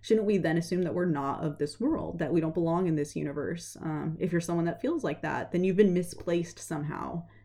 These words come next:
and you're supposed to be somewhere else." Then I'm like,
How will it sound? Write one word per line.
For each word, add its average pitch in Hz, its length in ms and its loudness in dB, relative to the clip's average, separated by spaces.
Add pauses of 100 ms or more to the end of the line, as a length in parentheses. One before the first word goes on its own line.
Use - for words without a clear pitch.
and 190 160 4
you're 180 100 4
supposed 185 340 0
to 170 60 -8
be 170 100 0
somewhere 156 400 -2
else." - 440 -8 (640)
Then 196 120 6
I'm 190 100 6
like, 165 320 0